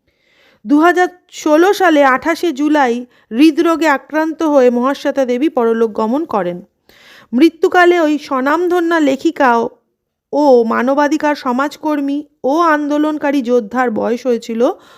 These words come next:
নব্বই বছর। তো আত্মজীবনীমূলক প্রবন্ধ রচনা দু হাজার পঁচিশ ক্লাস টুয়েলভের জন্য মহাশ্বেতা দেবী,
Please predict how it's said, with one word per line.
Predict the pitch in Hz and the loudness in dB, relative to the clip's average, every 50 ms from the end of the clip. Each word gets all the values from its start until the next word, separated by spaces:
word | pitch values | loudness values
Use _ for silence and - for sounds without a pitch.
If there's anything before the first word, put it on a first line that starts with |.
| _ _ - | _ _ -4
নব্বই | 220 247 262 254 214 202 214 277 269 247 | 0 0 0 0 -2 -2 -2 -2 -2 -2
বছর। | 196 196 180 175 - - - 98 - _ _ _ _ _ _ _ _ _ _ _ _ _ _ _ _ _ _ _ _ _ _ _ _ _ _ _ _ _ _ _ _ _ - _ _ _ _ _ _ _ - _ _ _ - | -2 -4 -6 -6 -10 -16 -18 -20 -20 _ _ _ _ _ _ _ _ _ _ _ _ _ _ _ _ _ _ _ _ _ _ _ _ _ _ _ _ _ _ _ _ _ -20 _ _ _ _ _ _ _ -20 _ _ _ -6
তো | - - - | -6 -2 2
আত্মজীবনীমূলক | 240 262 285 277 - 359 349 330 349 359 359 349 349 349 349 349 359 359 | 2 2 2 2 0 0 0 2 0 0 -2 -2 -2 -2 -2 -2 -2 -2
প্রবন্ধ | 359 320 320 302 339 330 330 339 | -2 -4 -4 -4 -4 -4 -4 -2
রচনা | 339 339 339 339 339 339 330 339 339 | 0 0 0 0 -2 -4 -4 -4 -2
দু | 302 302 294 | -2 -2 -2
হাজার | 285 311 311 285 320 320 320 311 - _ _ _ | -2 -2 0 0 0 0 0 -2 -6 _ _ _
পঁচিশ | 277 294 285 - 320 330 320 - - - - _ _ _ _ _ _ _ _ _ _ _ _ | -2 -2 2 4 2 2 2 0 -6 -12 -16 _ _ _ _ _ _ _ _ _ _ _ _
ক্লাস | 269 269 277 311 302 - | 0 2 2 2 0 -4
টুয়েলভের | - 302 311 302 302 294 285 311 311 254 | -2 0 2 2 2 2 0 -2 -2 -2
জন্য | 302 302 302 302 320 | -4 -4 -4 -2 -2
মহাশ্বেতা | 320 285 269 247 277 302 285 - - 285 285 302 294 | -2 -2 0 0 0 0 0 0 -2 -2 0 0 0
দেবী, | 269 285 285 247 320 330 | 0 0 0 2 2 2